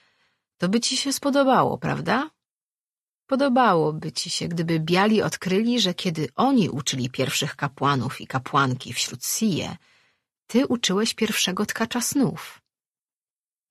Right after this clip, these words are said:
„Hmm, rzeczywiście, dałoby mi to pewną satysfakcję”, przyznał Mirar.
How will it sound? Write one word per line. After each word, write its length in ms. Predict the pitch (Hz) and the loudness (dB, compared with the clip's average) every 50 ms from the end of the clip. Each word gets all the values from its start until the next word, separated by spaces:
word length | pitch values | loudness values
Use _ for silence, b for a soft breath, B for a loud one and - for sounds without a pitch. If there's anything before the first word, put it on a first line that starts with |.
| _ _ _ | _ _ _
„Hmm, 400 | - 190 160 151 - - - 160 - B B B B B B B B B B B B - | 0 0 0 0 -2 -4 -6 -8 -10 B B B B B B B B B B B B -2
rzeczywiście, 840 | 165 220 240 - 320 269 226 190 156 - - - - - 92 82 - | -2 0 0 2 2 2 2 2 0 0 0 -2 -2 -4 -4 -4 -6
dałoby 540 | - - 165 202 233 254 269 240 214 214 | -6 -2 0 2 2 2 2 2 2 2
mi 120 | 214 208 202 | 2 2 2
to 120 | 185 170 | 0 -2
pewną 380 | - 175 156 156 160 143 147 160 | -2 -2 -4 -2 -2 -2 -2 -2
satysfakcję”, 1000 | - - 127 - 151 - - - 127 104 - - - - - - 143 - - 160 - _ _ _ _ _ _ _ _ | -4 -4 -6 -6 -6 -6 -4 -4 -4 -6 -6 -8 -10 -8 -8 -8 -8 -8 -14 -14 -18 _ _ _ _ _ _ _ _
przyznał 420 | - - - 143 147 135 120 120 131 | -6 -4 -4 -4 -2 -2 -2 -2 -2
Mirar. 500 | 135 131 127 123 113 - - - - | -2 -2 -2 -2 -2 -4 -6 -8 -10